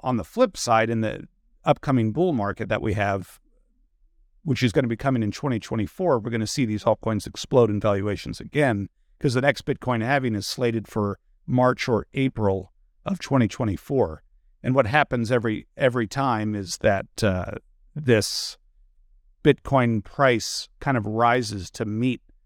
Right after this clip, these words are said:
this halving, usually corrects a little bit,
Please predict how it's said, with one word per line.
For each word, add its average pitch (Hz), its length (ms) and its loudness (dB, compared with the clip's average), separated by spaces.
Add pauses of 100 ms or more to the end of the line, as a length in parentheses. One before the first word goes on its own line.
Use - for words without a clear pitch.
(140)
this 110 180 -2
halving, 110 560 0 (1080)
usually 147 460 2
corrects - 400 -2
a 131 60 0
little 135 260 -2
bit, 135 240 0